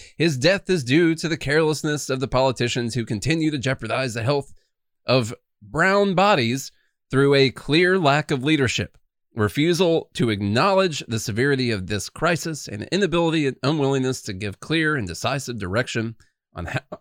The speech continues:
on how to minimize risk." <clears throat> Yeah.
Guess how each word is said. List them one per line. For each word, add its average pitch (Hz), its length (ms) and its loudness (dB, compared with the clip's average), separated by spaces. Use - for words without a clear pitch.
on 117 180 0
how 151 380 2
to 127 120 -6
minimize 127 680 2
risk." 98 580 -4
<clears throat> - 320 -12
Yeah. 107 280 -2